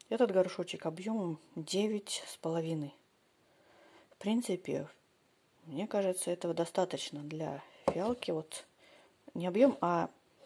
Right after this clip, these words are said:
диаметр горшка девять с половиной. Думаю, что для нее этого достаточно. Вот такие вот мини, полумини у меня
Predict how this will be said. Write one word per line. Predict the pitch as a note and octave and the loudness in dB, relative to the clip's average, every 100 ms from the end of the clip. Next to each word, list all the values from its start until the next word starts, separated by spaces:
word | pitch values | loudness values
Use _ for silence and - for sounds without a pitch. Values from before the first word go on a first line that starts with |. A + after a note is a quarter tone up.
| - - | -20 -10
диаметр | - F3+ D#3 D#3 D#3 | 4 4 4 0 -4
горшка | D#3 - C#4 | -4 0 2
девять | F#3+ A3 | 2 -4
с | - | -4
половиной. | D#3+ D#3+ D3 D3+ - _ _ _ _ - - - _ - | -2 -2 -4 -8 -10 _ _ _ _ -20 -20 -20 _ -4
Думаю, | A3+ B3 G#3 | 4 6 6
что | - - F3 | 2 0 0
для | D#3+ E3+ D#3+ D#3+ - _ _ _ _ - - - _ _ _ | 2 0 0 -4 -12 _ _ _ _ -20 -20 -20 _ _ _
нее | G#3+ A#3+ | 2 4
этого | A#3 F#3+ F3 | 6 8 6
достаточно. | F3 - D#3+ - - E3+ - _ _ _ _ _ _ _ _ - - - - - - - - - - - - | 6 0 -6 -6 -8 -10 -14 _ _ _ _ _ _ _ _ 2 2 -2 -20 -20 -20 -20 -20 -20 -20 -14 -8
Вот | G3+ | -8
такие | - - - B3 | -8 -8 2 6
вот | A#3 A#3 - - - _ _ _ _ _ _ _ _ - | 6 6 -10 -20 -20 _ _ _ _ _ _ _ _ -8
мини, | - G#3+ G#3+ G3+ G3 - - _ _ | -2 0 0 0 -2 -6 -20 _ _
полумини | - G3+ G3+ G3+ G3 F#3+ | -4 0 0 0 0 0
у | F#3 | -2
меня | F3+ F3 F#3 G#3 | -2 0 0 -2